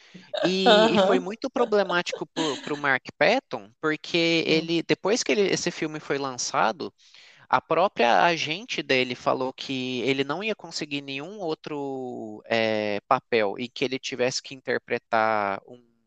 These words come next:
Speaker 1: rapaz hétero, porque ele
Speaker 2: Uhum.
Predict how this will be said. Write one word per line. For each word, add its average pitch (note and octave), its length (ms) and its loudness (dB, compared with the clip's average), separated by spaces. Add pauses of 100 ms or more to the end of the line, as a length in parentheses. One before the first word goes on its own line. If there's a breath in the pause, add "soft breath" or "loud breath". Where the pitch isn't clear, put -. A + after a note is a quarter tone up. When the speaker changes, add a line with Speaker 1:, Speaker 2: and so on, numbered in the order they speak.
(140)
Speaker 1:
rapaz A2+ 460 -2
hétero, F3 400 -2 (720)
porque C#3 260 -2
ele B2+ 200 0
Speaker 2:
Uhum. B2+ 160 -2